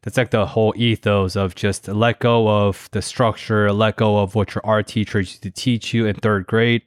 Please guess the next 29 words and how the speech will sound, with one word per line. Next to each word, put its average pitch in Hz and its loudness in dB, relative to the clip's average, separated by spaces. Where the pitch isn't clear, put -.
and 113 0
just 113 -2
let 123 0
your 107 0
creativity 110 0
run 92 -2
wild. 90 -4
And 98 -2
that's 107 0
very 123 2
therapeutic 104 0
and 92 -4
healing. 98 -2
And 87 -6
that's 143 0
a - 2
segue 147 2
into 127 0
this 107 -2
next 110 -4
questions, 135 -4
where 107 2
during 135 2
our 110 0
qualitative 113 -2
process 117 -2
for - -10
the 95 -2
booking, 120 -4